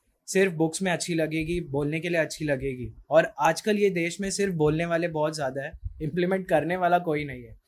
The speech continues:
ये सिंपल सी चीज़ है। और जैसे मैं बोल रहा था कि स्पोर्ट्स का बजट, if, if government can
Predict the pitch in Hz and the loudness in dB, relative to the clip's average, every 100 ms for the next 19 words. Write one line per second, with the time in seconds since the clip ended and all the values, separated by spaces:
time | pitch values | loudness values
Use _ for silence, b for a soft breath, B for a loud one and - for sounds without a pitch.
0 | _ - - 156 220 226 208 202 214 220 | _ -16 4 8 8 8 2 2 -2 -2
1 | 202 202 185 175 120 - - 160 175 190 | -2 -2 -2 -2 -4 -6 8 10 12 10
2 | 185 - _ _ - - 170 170 226 208 | 8 2 _ _ -20 -6 -2 0 0 0
3 | 180 165 175 180 175 175 185 214 - 147 | -2 -4 -4 -4 -4 -4 -2 -2 0 0
4 | 151 - 170 139 131 139 120 - _ _ | 0 2 2 2 0 0 -4 -8 _ _
5 | - 190 208 - 185 156 143 151 175 156 | 0 2 2 0 -2 2 4 2 -2 -4
6 | 160 - 151 156 175 | -8 -8 -4 -4 -6